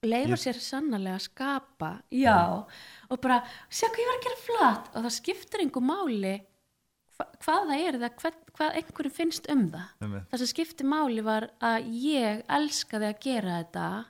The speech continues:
Speaker 2: Mhm.
Speaker 1: og get verið stolt af því.
Speaker 2: Ánægjan á bak við það.
Speaker 1: Ánægjan á bak við það og það er orkan í því.
Speaker 2: Mhm.
Speaker 1: Og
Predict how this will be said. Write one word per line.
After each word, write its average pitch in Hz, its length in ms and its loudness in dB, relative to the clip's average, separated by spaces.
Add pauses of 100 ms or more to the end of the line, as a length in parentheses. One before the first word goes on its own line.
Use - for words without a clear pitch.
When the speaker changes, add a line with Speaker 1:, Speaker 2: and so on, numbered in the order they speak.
Speaker 2:
Mhm. 98 300 -4 (260)
Speaker 1:
og 226 340 0
get 294 260 -2
verið 254 300 0
stolt - 420 -6 (320)
af 262 220 6 (100)
því. 185 400 -2 (140)
Speaker 2:
Ánægjan 113 400 0
á 104 60 -6
bak 110 220 -6
við 120 120 -6
það. 127 80 -8 (160)
Speaker 1:
Ánægjan 269 420 4
á 220 80 -6
bak 269 300 2
við 180 120 -4
það - 100 -6
og 220 80 -6
það 285 520 2
er 233 80 -2
orkan 247 440 -2
í 254 140 2
því. 190 340 -6
Speaker 2:
Mhm. 98 320 -4 (520)
Speaker 1:
Og 220 340 -2